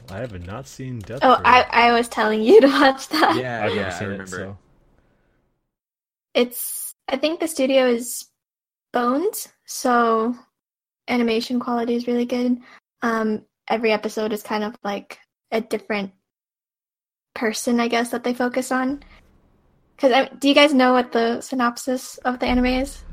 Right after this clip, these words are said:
Speaker 1: It's a
Speaker 2: about?
Speaker 1: guy that, like, he's just, like, a bartender, right? That he basically, uh, tries to solve the problems of the, of the people that comes into his bar. Is that, was that kinda, like, the big,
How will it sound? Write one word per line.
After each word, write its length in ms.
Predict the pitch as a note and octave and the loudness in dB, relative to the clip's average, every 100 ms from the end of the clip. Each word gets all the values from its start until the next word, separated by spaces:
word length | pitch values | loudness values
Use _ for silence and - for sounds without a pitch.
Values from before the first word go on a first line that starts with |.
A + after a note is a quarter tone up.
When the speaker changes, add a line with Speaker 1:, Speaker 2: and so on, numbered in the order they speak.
| - | -16
Speaker 1:
It's 160 | - - | -6 -2
a 40 | E3+ | 2
Speaker 2:
about? 60 | |
Speaker 1:
guy 180 | G#3+ C4+ | 4 6
that, 180 | E3+ E3 | 6 4
like, 220 | D3 C3+ C#3+ | 2 0 -2
he's 140 | C#3 | 0
just, 160 | D3+ C#3 | 0 0
like, 100 | A#2+ | 0
a 140 | A2 | 0
bartender, 560 | - C#3+ F3 D#3+ B2 G#2+ | 2 2 2 0 0 2
right? 240 | A2 A#2+ | 2 4
That 140 | A#2 | 2
he 180 | A2+ A2+ | 2 0
basically, 520 | G#2+ B2 A#2+ C3+ A#2 - _ - _ | -2 -2 -2 -2 -2 -6 _ -20 _
uh, 260 | B2 A#2+ A2+ | -4 -2 -4
tries 240 | - B2+ | 0 -2
to 60 | A#2 | 0
solve 260 | - B2 A#2+ | 0 0 0
the 80 | |
problems 480 | - A#2+ A2+ A#2 A2 | -2 0 2 0 -2
of 140 | A2 G#2 | -4 -2
the, 180 | G#2+ - | -6 -6
of 100 | G#2+ | -10
the 80 | G#2 | -8
people 260 | - - A2 | -8 -4 -2
that 140 | G#2 | -2
comes 240 | B2 A2 | -4 -6
into 240 | G#2+ G#2 A2 | -6 -6 -4
his 140 | G2 | -4
bar. 260 | - A#2 G#2 | -4 -2 -2
Is 100 | F#2 | -4
that, 180 | G#2+ - | -8 -8
was 120 | A2+ | -8
that 160 | A#2 - | -6 -6
kinda, 160 | B2+ A#2 | -8 -8
like, 100 | G#2+ | -8
the 80 | G#2+ | -10
big, 220 | A2+ | -10